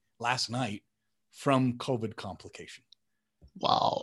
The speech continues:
Speaker 1: And I walk out every week when I take the trash out. He says hi to me. He's a car guy. And I'm just like, "Whoa, you know, that close to home." And then I,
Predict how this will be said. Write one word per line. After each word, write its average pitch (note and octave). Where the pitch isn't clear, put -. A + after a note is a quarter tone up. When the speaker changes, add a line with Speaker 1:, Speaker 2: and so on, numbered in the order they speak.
Speaker 1:
And C3
I B2+
walk C3+
out C3
every B2+
week C3
when A#2+
I A2+
take B2
the -
trash B2+
out. B2
He B2+
says A#2
hi A#2+
to A2+
me. A2+
He's B2
a B2
car A#2+
guy. G#2+
And D#3
I'm C#3+
just C3
like, A#2
"Whoa, C3+
you A#2+
know, G#2+
that B2
close -
to -
home." B2+
And C#3
then D3+
I, C#3